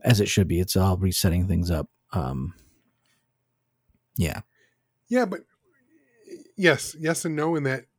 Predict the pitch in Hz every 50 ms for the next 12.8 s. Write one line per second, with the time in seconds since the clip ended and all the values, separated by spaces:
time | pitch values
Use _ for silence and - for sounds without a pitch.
0 | _ - 156 131 127 127 131 143 135 135 - - - _ _ _ _ _ _ _
1 | _ _ _ _ _ - 170 143 - - 185 202 202 180 165 165 160 _ _ _
2 | _ _ _ _ 160 139 113 - - 156 143 147 147 143 139 113 123 120 113 110
3 | 120 117 - - 113 104 107 131 135 135 - 147 135 120 127 127 117 107 110 107
4 | 101 101 101 - _ - 139 135 - - 135 131 135 131 _ _ _ _ _ _
5 | - 104 95 87 104 98 92 87 - 104 101 98 95 101 110 107 107 113 113 117
6 | 117 120 120 117 110 113 113 110 110 104 104 107 104 101 101 107 127 139 139 135
7 | 131 131 127 127 123 _ _ _ _ _ - 113 110 110 107 101 98 98 - 107
8 | - 98 95 101 - _ - 151 147 135 131 135 120 - - 135 127 123 120 -
9 | _ - _ _ _ _ _ _ _ _ - 101 98 101 101 98 101 101 101 _
10 | _ _ _ 131 117 104 101 104 - _ _ _ _ _ - _ _ - - -
11 | - 143 143 135 131 127 127 120 - _ - 131 127 123 120 113 104 110 110 101
12 | 127 135 147 156 147 - - - 160 160 165 165 170 170 170